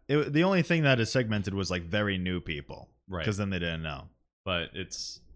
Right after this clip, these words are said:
Speaker 2: I don't know, I, I really enjoyed that thing. Um, that's why Blue
Speaker 1: Yeah.
Speaker 2: Mage is not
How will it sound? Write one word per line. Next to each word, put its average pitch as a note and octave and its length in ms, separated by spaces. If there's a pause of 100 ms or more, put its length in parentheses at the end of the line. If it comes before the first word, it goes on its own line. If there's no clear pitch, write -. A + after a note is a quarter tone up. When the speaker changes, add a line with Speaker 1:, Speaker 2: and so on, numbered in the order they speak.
(120)
Speaker 2:
I G#2+ 60
don't G2 100
know, - 60
I, F#2+ 80
I G2 160
really F#2+ 540
enjoyed E2+ 540
that D#2 300 (380)
thing. D#2 280 (420)
Um, D#2 220
that's A2 220
why A#2+ 100
Blue F3 160
Speaker 1:
Yeah. B2+ 120
Speaker 2:
Mage F2 380 (120)
is E2 260
not E2+ 300